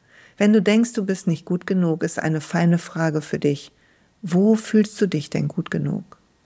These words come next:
Mit Sicherheit gibt es irgendwo eine kleine Insel, wo du zwischendurch spüren kannst, dass du doch gut genug bist. Vielleicht, wenn du kochst oder Yoga unterrichtest oder was auch immer du machst, jemanden umarmst, tanzt,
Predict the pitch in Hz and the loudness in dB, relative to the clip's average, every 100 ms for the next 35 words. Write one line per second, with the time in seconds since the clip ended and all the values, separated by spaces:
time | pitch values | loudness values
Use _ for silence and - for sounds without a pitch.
0 | _ _ _ - 170 165 196 185 214 190 | _ _ _ 0 2 4 0 2 2 4
1 | 170 175 165 156 - - 180 185 - 165 | 2 0 -2 -2 0 0 2 0 0 -2
2 | 165 156 151 175 170 196 - 185 180 160 | 0 -2 -2 0 2 2 2 0 2 0
3 | 156 160 156 156 147 156 _ - - 208 | 0 0 0 2 2 0 _ -10 0 0
4 | 214 - 240 214 208 - - 196 185 170 | 0 0 2 2 0 -4 0 2 4 0
5 | - 151 151 156 151 190 233 240 - - | -4 -6 -4 -6 -6 -2 -2 -2 -4 -10
6 | - 139 170 160 - - - _ - - | -6 -8 -8 -8 -8 -10 -20 _ -20 -20
7 | - - 233 214 202 226 226 240 - 175 | -12 2 2 4 2 2 2 2 0 0
8 | 170 170 - - 220 214 170 170 156 165 | 0 -2 -4 -2 2 4 4 4 0 -2
9 | 165 165 165 - 170 - 262 381 453 403 | -4 -2 -2 -2 -4 2 2 2 -2 0
10 | 381 370 320 320 302 294 - - 240 240 | 0 2 2 4 2 -2 -12 -16 -2 0
11 | 226 226 220 226 - 180 175 180 202 202 | 2 0 -2 -2 2 4 4 4 2 0
12 | - - - 208 180 175 190 - - | -10 -18 -4 2 4 4 2 -4 -10